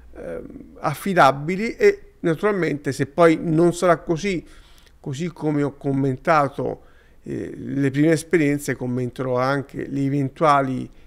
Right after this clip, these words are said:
risvolti negativi, ma da quello che vedo, secondo me si potrà fare tutto questo sia con un capitale nostro,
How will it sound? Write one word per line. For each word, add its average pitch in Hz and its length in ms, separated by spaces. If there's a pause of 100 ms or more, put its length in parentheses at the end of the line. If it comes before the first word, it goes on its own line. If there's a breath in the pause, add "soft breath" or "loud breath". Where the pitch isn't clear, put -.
(120)
risvolti 143 560
negativi, 139 560
ma 127 280 (920 soft breath)
da 160 200
quello 208 260
che 196 140
vedo, 156 340
secondo 139 260
me 143 100
si 139 140
potrà 131 300
fare 127 320
tutto 143 300
questo 143 360
sia 156 320
con 143 260
un 135 120
capitale 131 440
nostro, 170 600